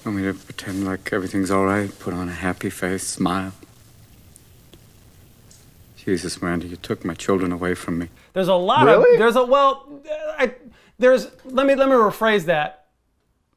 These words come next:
Speaker 2: There's more heft than I gave it credit for. As a kid, you, I just, I missed, I missed all of it. You know, like, I missed so much of it, of what the film is really about, and the, and, and the dramatic moments,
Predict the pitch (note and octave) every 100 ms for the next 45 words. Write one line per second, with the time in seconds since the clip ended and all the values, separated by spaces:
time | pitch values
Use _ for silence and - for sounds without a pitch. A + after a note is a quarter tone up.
0 | _ - G3+ B3 A#3+ C4+ A#3+ E3+ G#3+ -
1 | - - F3 F3 E3+ E3+ D#3+ D#3+ D3+ D#3
2 | - - - _ _ _ _ _ _ _
3 | F3+ F3 - - A#3+ A3+ F3 F#3 F#3+ G3
4 | F3+ F3 - G3 E3+ F#3+ A3+ - - -
5 | - F#3 F#3+ A3 G#3 - - - G3 G3
6 | F3 C3 D3+ - _ D#3+ F#3 F#3+ F#3 F3+
7 | F#3 F#3 - - - A#3+ A#3 F#3+ D#3+ D#3+
8 | C3+ - - _ - _ _ E3 E3 G3+
9 | E3+ - G3 F#3 E3+ D#3+ F3+ E3+ E3 D#3+
10 | D#3+ D#3+ D#3+ - _ _ _ E3+ E3 D#3+
11 | - E3 D#3+ D#3+ D3+ - F3 F3+ F#3 F#3+
12 | G3 F#3 F3+ F3 D#3 D#3 C#3+ - -